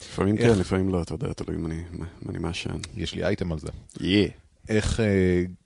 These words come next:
Speaker 2: נניח אם אתה לוקח דום, או דום שתיים,
Speaker 1: כן.
Speaker 2: גם בחדרים ובחללים המופרעים ביותר של המשחקים האלה,
Speaker 1: אה, זה היה משחק מבריק, דום שתיים.
Speaker 2: עם מאות מפלצות,
Speaker 1: מהמם.
Speaker 2: עדיין הייתה לך תחושה ברורה של מה קורה,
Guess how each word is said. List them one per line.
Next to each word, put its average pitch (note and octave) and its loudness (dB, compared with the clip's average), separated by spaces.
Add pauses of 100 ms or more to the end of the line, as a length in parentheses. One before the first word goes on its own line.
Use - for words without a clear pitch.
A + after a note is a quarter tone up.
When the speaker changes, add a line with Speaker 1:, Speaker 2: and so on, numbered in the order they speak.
(200)
Speaker 2:
נניח G#2+ 2
אם A#2+ 0
אתה A2+ 4
לוקח G#2 6
דום, F#2+ 6
או D#2 4
דום G2 2
שתיים, F2+ 4 (380)
Speaker 1:
כן. D#2 -4 (240)
Speaker 2:
גם F#3+ 6
בחדרים C3+ 6
ובחללים G#2 4 (100)
המופרעים C#3 2
ביותר B2+ 6
של A2+ 2
המשחקים G2+ 0
האלה, E2 2 (160)
Speaker 1:
אה, D#2+ -2
זה D#2+ -4
היה D#2+ -4
משחק - -6
מבריק, - -6
דום - -6
שתיים. - -8 (240)
Speaker 2:
עם A2 6
מאות - 8
מפלצות, - 2 (100)
Speaker 1:
מהמם. G2 4 (400)
Speaker 2:
עדיין C3+ 4
הייתה D3 4
לך C#3+ 2
תחושה - 2
ברורה A#2 6
של G#2 0
מה F#2 4
קורה, D#3 6